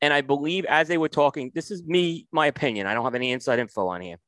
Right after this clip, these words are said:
I believe as they were talking to Joe Schoen, he said, "Look, I can, I can deliver Brian Daboll to you. Uh, I can probably work it out with,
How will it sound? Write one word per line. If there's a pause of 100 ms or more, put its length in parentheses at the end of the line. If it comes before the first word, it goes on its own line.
(400)
I
believe
as
they
were
talking
to
Joe
Schoen, (440)
he
said,
"Look, (260)
I
can,
I
can
deliver
Brian
Daboll
to
you. (540)
Uh,
I
can
probably
work
it
out
with,